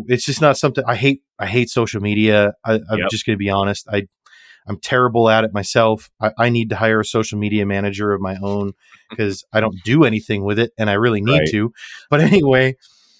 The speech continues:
Speaker 1: the biggest rebuttal that I get from people is, "Well, I don't wanna have to pay the ads management fee," right? Because kind of the standard, the standard fee is like, what, twenty percent of ad spend, right?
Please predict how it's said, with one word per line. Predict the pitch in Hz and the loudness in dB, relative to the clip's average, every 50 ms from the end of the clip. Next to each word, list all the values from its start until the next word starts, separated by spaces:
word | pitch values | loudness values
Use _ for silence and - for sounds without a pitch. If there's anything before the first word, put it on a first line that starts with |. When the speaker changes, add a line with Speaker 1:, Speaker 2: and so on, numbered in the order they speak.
| _ _ - | _ _ -14
Speaker 1:
the | 127 117 127 | -8 -8 -6
biggest | 107 110 175 196 196 180 - - - - - _ _ _ _ _ _ _ _ _ _ | 2 2 2 4 4 2 2 0 -8 -12 -18 _ _ _ _ _ _ _ _ _ _
rebuttal | - 120 131 127 107 139 135 139 143 139 113 107 107 - _ _ _ _ _ _ - | -6 -4 -2 -2 0 2 2 2 4 2 0 -2 -4 -8 _ _ _ _ _ _ 2
that | 127 120 | 2 4
I | 117 113 | 4 2
get | 104 110 123 120 - | 2 0 0 0 0
from | - 131 117 | -4 -4 -4
people | - 117 117 113 - 113 107 104 104 | -2 -4 -6 -4 -2 -2 0 0 0
is, | 104 101 - _ - - - - - _ - | -2 -2 -4 _ -20 -20 -20 -20 -20 _ -12
"Well, | - 139 151 151 151 | -6 -2 0 2 2
I | 147 151 | 4 4
don't | 160 160 147 | 2 4 4
wanna | 143 143 139 | 4 2 4
have | 123 135 139 127 - | 2 2 0 0 0
to | - 123 | -4 -4
pay | - - - - - 120 127 127 123 | -4 -4 -12 -10 -4 0 2 2 2
the | 113 117 110 101 | 2 0 -2 0
ads | 101 101 110 113 98 - | 0 0 0 0 -2 -4
management | 104 98 98 98 95 90 - 95 95 - _ | -6 -6 -6 -6 -8 -8 -10 -12 -12 -12 _
fee," | - - 107 95 90 - - | -16 -12 -12 -12 -12 -8 0
right? | 117 127 151 151 - | 2 2 2 0 -2
Because | 139 127 - 156 139 123 - _ _ _ - - - _ _ - | -10 -4 -2 -2 -2 -2 -4 _ _ _ -20 -20 -20 _ _ -10
kind | - - 190 196 | -2 0 2 4
of | 196 165 | 4 2
the | 151 | 2
standard, | - - - - 151 139 151 160 165 165 160 156 156 156 147 135 _ _ _ _ _ _ _ _ _ _ _ _ _ _ _ _ - | -2 -2 -2 0 2 2 4 4 4 4 4 4 4 2 0 -4 _ _ _ _ _ _ _ _ _ _ _ _ _ _ _ _ -10
the | 120 120 | -6 -4
standard | - - 165 170 160 147 117 - | 0 2 2 4 4 2 0 -2
fee | - - 160 160 165 160 147 123 | -4 -2 0 2 4 4 6 6
is | 120 110 - - _ | 4 4 2 -6 _
like, | 110 127 131 113 - _ _ - 113 107 | -2 -2 -2 -2 -2 _ _ -18 -12 -2
what, | 117 120 104 - - | 0 0 0 0 -4
twenty | - - 120 117 120 | -6 -4 -2 -2 -2
percent | 110 120 110 - - 127 113 117 113 113 | -2 -4 -6 -4 0 0 0 0 0 0
of | 113 110 98 - - | -2 -2 -2 -4 -2
ad | 110 110 113 117 | -2 -2 -2 -2
spend, | - - - 87 85 - | -6 -10 -10 -12 -10 -6
right? | 95 98 110 127 131 | -4 -2 -2 -2 -4